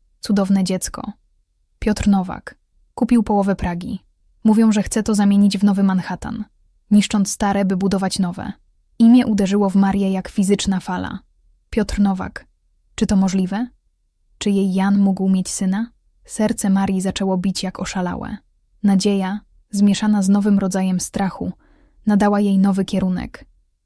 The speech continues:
Jej poszukiwania nie dotyczyły już Jana, dotyczyły Piotra. Odkrycie imienia Piotra Nowaka zmieniło charakter poszukiwań Marii. Przestało to być poszukiwaniem przeszłości, a stało się desperackim wyścigiem,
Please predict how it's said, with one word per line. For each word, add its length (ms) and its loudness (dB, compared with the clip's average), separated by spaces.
Jej 160 2
poszukiwania 600 0
nie 160 4
dotyczyły 520 -2
już 220 -6
Jana, 360 -4
dotyczyły 500 -2
Piotra. 500 -8
Odkrycie 460 0
imienia 400 6
Piotra 340 -2
Nowaka 520 -2
zmieniło 480 6
charakter 520 -4
poszukiwań 560 0
Marii. 420 -4
Przestało 480 2
to 120 -2
być 180 -2
poszukiwaniem 680 0
przeszłości, 760 -6
a 60 -2
stało 300 0
się 160 -2
desperackim 720 0
wyścigiem, 680 0